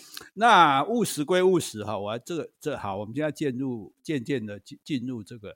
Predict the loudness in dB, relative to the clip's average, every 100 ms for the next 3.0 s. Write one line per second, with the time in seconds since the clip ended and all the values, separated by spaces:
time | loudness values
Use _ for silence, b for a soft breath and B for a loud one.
0 | -12 -12 -12 -12 -6 -6 -4 -8 -8 -10
1 | -10 -10 -10 -12 -12 -12 -10 -8 -10 _
2 | _ -8 -8 -12 -16 -12 -12 -12 -16